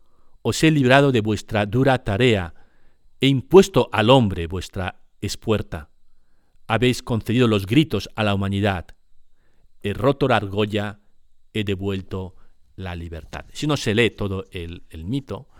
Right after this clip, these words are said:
lo que se encuentra es que, bueno, que los dioses inferiores estaban hartos de trabajar y entonces piden al, a los dioses superiores que, bueno, pues que hagan al hombre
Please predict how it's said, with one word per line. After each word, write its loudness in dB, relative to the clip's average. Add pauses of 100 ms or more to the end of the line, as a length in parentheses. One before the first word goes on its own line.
(420)
lo -8
que -12
se -12
encuentra -2
es -4 (400)
que, -6
bueno, -4
que -8
los -6
dioses 0
inferiores 2 (280)
estaban -4
hartos 0
de 0
trabajar -2 (280)
y -6
entonces -6
piden 0
al, -4
a -10
los -6
dioses 2
superiores 0 (420)
que, -6
bueno, -12 (140)
pues -10
que -10
hagan -8
al -6
hombre -4